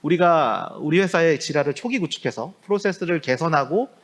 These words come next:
그걸 발전시켜서 우리 업무 환경을 더 고도화할 때 했던 고민 정도의 수준까지 들어간다면 더 이제 뭐 큰,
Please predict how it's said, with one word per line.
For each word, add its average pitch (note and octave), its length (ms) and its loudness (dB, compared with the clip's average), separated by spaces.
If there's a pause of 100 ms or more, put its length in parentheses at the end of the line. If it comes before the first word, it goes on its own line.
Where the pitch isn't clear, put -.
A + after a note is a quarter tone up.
(140)
그걸 D3+ 180 -2
발전시켜서 D#3 640 -2
우리 C#3+ 100 0
업무 D#3 280 2
환경을 E3+ 340 -2
더 D#3 120 2
고도화할 F3 800 0
때 F#3 80 4
했던 G3 400 0
고민 G#3+ 280 2
정도의 F3 340 2
수준까지 F3+ 500 -4
들어간다면 B2+ 500 -4 (500)
더 C3+ 300 4
이제 A2+ 300 -6
뭐 G#2 280 -10 (880)
큰, G3+ 380 -2